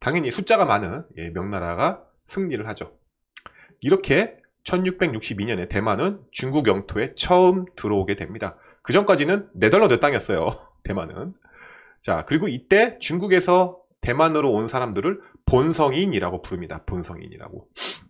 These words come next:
자, 그, 그 상황에서 청나라는 중국을 다 통일하고 나서 천육백팔십삼 년에, 어? 명나라 놈들이, 남은, 명나라의 남은 작당들이 대만으로 가서 힘을 키우고 있구나.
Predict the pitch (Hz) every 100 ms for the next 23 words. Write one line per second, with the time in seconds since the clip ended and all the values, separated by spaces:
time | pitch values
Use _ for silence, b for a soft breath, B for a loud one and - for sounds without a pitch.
0 | _ _ _ _ _ _ _ _ - -
1 | - - 78 76 117 - _ - 127 170
2 | 165 113 156 202 - B B - 226 226
3 | 175 123 190 - b b b - 139 135
4 | 135 - 107 170 175 156 139 101 80 151
5 | 175 _ _ - - 170 165 143 - 139
6 | - 156 151 95 123 196 b b b 190
7 | - - 107 131 135 127 113 104 127 240
8 | - _ _ _ _ _ _ _ _ _
9 | - 104 123 127 104 82 104 131 127 123
10 | 104 101 113 107 - - 123 113 110 107
11 | - 104 117 123 113 95 104 98 - _
12 | _ B B B - 170 202 - - 143
13 | 104 120 170 87